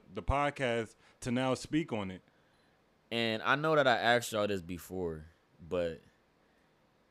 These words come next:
Speaker 2: just to make this situation more,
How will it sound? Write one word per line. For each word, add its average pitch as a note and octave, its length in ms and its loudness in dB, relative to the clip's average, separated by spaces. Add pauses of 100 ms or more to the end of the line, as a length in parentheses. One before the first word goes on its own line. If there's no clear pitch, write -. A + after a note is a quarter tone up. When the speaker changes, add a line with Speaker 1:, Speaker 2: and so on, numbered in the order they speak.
(500)
Speaker 2:
just C3+ 260 -6
to A#2+ 140 -2
make G#2 380 -2
this G#2 160 -4
situation F#2+ 840 -6 (100)
more, G2 680 0